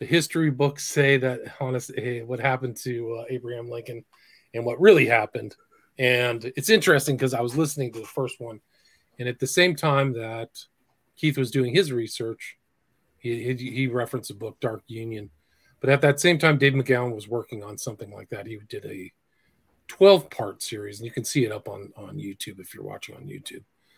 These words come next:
The title of, uh, McGowan's was Why Everything You Think You Know About the Lincoln Assassination Is Wrong. I haven't read his stuff, but, uh, you know, like much of history, and, and Keith talks about this too, a lot of, we get a superficial government view of history,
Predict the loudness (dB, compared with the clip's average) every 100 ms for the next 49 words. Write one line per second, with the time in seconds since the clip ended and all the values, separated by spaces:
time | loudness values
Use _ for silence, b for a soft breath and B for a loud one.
0 | _ _ 2 4 6 2 -4 -10 -12 -14
1 | -14 -14 -14 -10 -10 -10 -14 -18 -18 -16
2 | -16 -18 b b b b _ 4 6 4
3 | 2 0 -2 -4 -4 -4 -2 -2 -4 -10
4 | -14 -12 -12 -10 -12 -12 -14 -14 -16 -18
5 | -16 -14 -12 -4 -2 -2 -6 -10 -12 -12
6 | -12 -12 -14 -18 _ -20 -18 -18 -18 -18
7 | _ _ B B B B B B B B
8 | _ 8 10 10 10 6 6 4 4 4
9 | 4 4 4 2 -4 -2 -2 4 4 4
10 | -2 -10 -10 -14 -14 -10 -8 -8 -12 -14
11 | -16 -16 -16 -16 -10 -10 -10 -16 -14 -10
12 | -10 -12 -16 _ _ _ _ _ -4 -2
13 | -8 -14 -16 -12 -12 -12 -12 -14 -14 -14